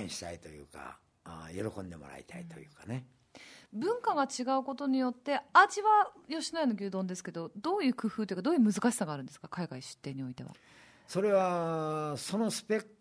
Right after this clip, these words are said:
Speaker 1: クというか、品質スペックっていうのは、米であれ、肉であれ、味であれ、全部こう作りますから、
Speaker 2: はい。
Speaker 1: それに合う素材なり、そのレシピを構成する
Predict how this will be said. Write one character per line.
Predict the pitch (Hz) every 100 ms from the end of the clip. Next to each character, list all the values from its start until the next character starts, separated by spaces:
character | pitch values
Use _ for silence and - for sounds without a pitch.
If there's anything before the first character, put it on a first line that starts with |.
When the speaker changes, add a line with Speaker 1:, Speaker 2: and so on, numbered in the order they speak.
| _ -
Speaker 1:
ク | 147 123
と | - 123
い | 117
う | 110
か、 | 113 104 95 - _ _ _ _ _ _
品 | - 220 240
質 | 233
ス | 190
ペ | 220
ッ | 202
ク | -
っ | -
て | 139
い |
う |
の | 120
は、 | 107 98 - _ -
米 | 175 190 180
で | 175
あ | 160
れ、 | 151 139 113 -
肉 | 135 135
で | 143 143
あ | 123
れ、 | 113 104
味 | - 120 127
で | 120
あ |
れ、 | 107
全 | 107 165
部 | 117 87
こ | 98 90
う | -
作 | -
り | 120
ま | 113
す | -
か | 85
ら、 | 82
Speaker 2:
は | 196
い。 | 170 135 - - -
Speaker 1:
そ | - 226
れ | 269
に | 269 269
合 | 240 233
う | 240 240
素 | - 139
材 | 160 160 151 147 143 - -
な | 131 131 131 127 127
り、 | 120 - - -
そ | -
の | 175 170
レ | 180
シ | 170
ピ | - 170
を | 139
構 | - 165 175
成 | 185 180
す | 156 175
る | 170 160 117